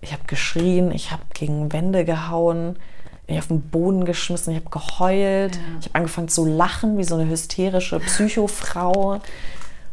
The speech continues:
Speaker 1: Und ich glaub, das ist es. Es hängt halt einfach alles zusammen. Wir müssen es einfach nur kontrolliert erlauben im Prinzip.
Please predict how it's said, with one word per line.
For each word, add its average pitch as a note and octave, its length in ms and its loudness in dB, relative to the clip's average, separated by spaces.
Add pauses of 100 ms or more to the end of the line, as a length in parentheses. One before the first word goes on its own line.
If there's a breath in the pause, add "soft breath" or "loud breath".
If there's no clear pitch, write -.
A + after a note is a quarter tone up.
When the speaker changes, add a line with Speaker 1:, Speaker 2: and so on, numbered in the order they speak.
(160)
Speaker 1:
Und D#3 140 2
ich D3+ 100 0
glaub, D#3 180 4
das D#3+ 160 -2
ist F#3+ 140 0
es. C#3+ 240 0
Es - 140 -10
hängt F3 180 -4
halt E3 240 -2
einfach D#3+ 480 -4
alles D#3+ 300 0
zusammen. D#3 580 0
Wir D3 140 -2
müssen D3+ 260 -2
es D#3 100 -2
einfach D#3 340 -4
nur D3+ 420 0 (1700 soft breath)
kontrolliert E3 680 0
erlauben D3+ 600 4
im C#3+ 160 0
Prinzip. - 600 0